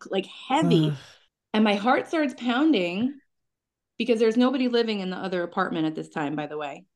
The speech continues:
Speaker 1: And they don't have access to the attic. It was just our, our apartment that did. For those who, who are out there like, "Well, maybe it was the neighbor." No, no
Speaker 2: Nope.
Speaker 1: neighbor.
Speaker 2: <laughs>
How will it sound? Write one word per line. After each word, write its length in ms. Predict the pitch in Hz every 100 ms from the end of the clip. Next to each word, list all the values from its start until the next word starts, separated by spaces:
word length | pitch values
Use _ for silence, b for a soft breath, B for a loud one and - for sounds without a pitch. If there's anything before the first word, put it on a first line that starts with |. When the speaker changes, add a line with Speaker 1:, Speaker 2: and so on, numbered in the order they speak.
| _
Speaker 1:
And 180 | 240 269
they 120 | 233
don't 160 | 208 214
have 160 | 196
access 460 | 180 180 - 170 170
to 100 | 165
the 120 | -
attic. 340 | 156 131 - - _ _ _
It 80 | 170
was 180 | 165 165
just 200 | 180 165
our, 480 | 151 151 147 - - -
our 140 | 165
apartment 480 | 156 - - 160 156
that 220 | - -
did. 260 | - 78 - - _ _ -
For 100 | 170
those 280 | 160 156 156
who, 100 | - - 165
who 80 |
are 80 | 170
out 200 | - 151
there 180 | 160 147
like, 220 | 147 156
"Well, 120 | 240
maybe 260 | 247 277 285
it 60 | 277
was 160 | 262
the 100 | 240
neighbor." 480 | 247 247 202 156 165 _ _ _
No, 400 | 208 202 196 208 -
no 160 | 160
Speaker 2:
Nope. 60 | 170
Speaker 1:
neighbor. 340 | 185 165 165
Speaker 2:
<laughs> 40 | 165